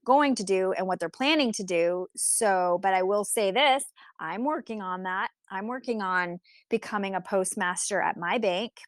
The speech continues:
postmaster on my contracts at my bank and with my bank. So I have, I'm, I'm working on that first. And then when I do, I'm certainly going to send them a performance contract to see if they will participate with that and agree to my terms,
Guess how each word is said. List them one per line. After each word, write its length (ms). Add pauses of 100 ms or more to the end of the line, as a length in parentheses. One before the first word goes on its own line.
postmaster 560
on 160
my 120
contracts 760
at 160
my 140
bank 240
and 160
with 180
my 140
bank. 300 (360)
So 140
I 60
have, 240
I'm, 340
I'm 220
working 420
on 220
that 220 (100)
first. 560 (680)
And 140
then 160
when 160
I 140
do, 400
I'm 120
certainly 440
going 260
to 140
send 560
them 440
a 60
performance 480
contract 720 (220)
to 180
see 300
if 120
they 140
will 120
participate 720
with 300
that 200
and 60
agree 320
to 80
my 200
terms, 680